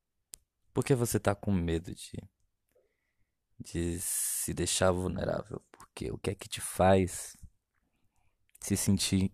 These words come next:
insegura? Você já parou pra se perguntar isso? Né? Provavelmente sim, né? Você tem a resposta disso?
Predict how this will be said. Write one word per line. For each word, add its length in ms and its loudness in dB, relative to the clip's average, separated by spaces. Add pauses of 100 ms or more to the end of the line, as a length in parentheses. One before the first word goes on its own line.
insegura? 600 -2 (420)
Você 180 -2
já 100 4
parou 300 6
pra 120 -2
se 120 -12
perguntar 460 -4
isso? 320 -2 (1000)
Né? 340 0 (680)
Provavelmente 640 8
sim, 420 4 (1040)
né? 320 4
Você 260 2
tem 140 6
a 60 8
resposta 500 4
disso? 360 4